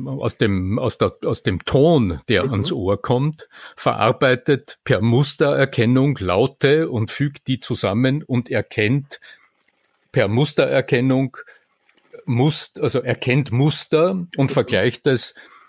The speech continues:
Speaker 1: mit den im Sprach-, ähm, Speicher abgespeicherten Wortschatz.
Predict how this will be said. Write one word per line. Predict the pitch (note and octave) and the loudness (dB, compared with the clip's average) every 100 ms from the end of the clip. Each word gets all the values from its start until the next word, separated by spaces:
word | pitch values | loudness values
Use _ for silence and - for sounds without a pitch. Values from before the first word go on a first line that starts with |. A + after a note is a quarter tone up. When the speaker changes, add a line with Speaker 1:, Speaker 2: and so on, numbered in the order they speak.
| - | -4
Speaker 1:
mit | A#2+ B2 - - | -2 -2 -4 0
den | B2 A#2 B2+ - | 2 2 0 0
im | D3 A#2+ B2 | 0 2 2
Sprach-, | - G2+ F#2 A2 - - - - | -2 -2 0 0 -4 -8 -8 -4
ähm, | D#3+ A2+ A2+ A2+ C3 C3+ G2 E2 | -2 0 2 0 -2 -4 -6 -6
Speicher | - - G2 A2 - A2+ | -4 -2 0 0 0 0
abgespeicherten | G#2+ - - A#2+ - G#2+ - A#2+ - C3+ B2 A#2+ | 0 -2 -2 -2 0 -2 0 0 0 0 2 2
Wortschatz. | B2+ C#3+ - E2+ C2+ - - | 0 -2 -2 -4 -4 -8 -8